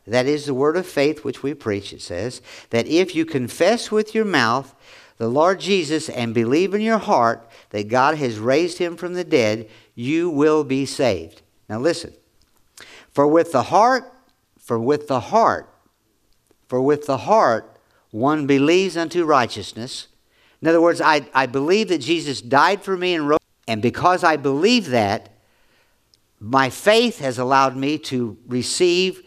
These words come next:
and understand that he's made me righteous, and I'm in standing with God. But look what it says our mouth does. "And with, and with the mouth confession is made unto our salvation."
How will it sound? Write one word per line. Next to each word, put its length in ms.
and 140
understand 760
that 100
he's 220
made 240
me 160
righteous, 640
and 140
I'm 140
in 80
standing 500
with 180
God. 400
But 120
look 220
what 100
it 100
says 300
our 140
mouth 360
does. 440
"And 220
with, 340
and 240
with 280
the 100
mouth 580
confession 640
is 180
made 320
unto 340
our 140
salvation." 840